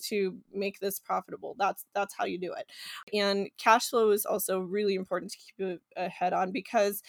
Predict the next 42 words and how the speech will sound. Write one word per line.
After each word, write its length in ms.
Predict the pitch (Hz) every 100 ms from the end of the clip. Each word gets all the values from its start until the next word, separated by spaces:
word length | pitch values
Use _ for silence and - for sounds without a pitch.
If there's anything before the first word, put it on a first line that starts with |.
| - - -
construction 760 | 214 214 240 240 262 233 220 - - 233
businesses 800 | 220 208 208 - 190 190 190 - - - - _ _ _ 196 - -
typically 600 | - 220 214 220 208 -
ebb 160 | 190
and 180 | 202 190
flow 300 | - 190 170
a 20 |
lot. 240 | 165 147 - -
There's 240 | 185 208
a 40 |
lot 280 | 196 190 180
of, 220 | 180 180 -
"Okay, 200 | 196 180
we 80 | 180
got 160 | 180
tons 220 | - 185 190
of 60 |
jobs, 260 | 214 247 240
oh, 120 | 202
no 100 | 214
more, 180 | 208 220 202
no 160 | 214
jobs," 320 | 202 113 208
you 140 | 175 202
know, 160 | 185
so 160 | 185 208
there's 200 | 196 190
a 60 | 202
lot 220 | 190 190
of 160 | 196
up 180 | 202 196
and 140 | 185 180
down. 280 | 170 185 214
So 100 | 202
you 140 | 196
need 180 | 202 202 -
to, 60 |
you 360 | 185 180 - 180
know, 80 | 170
first 240 | 302 330
of 60 | 226
all, 180 | 196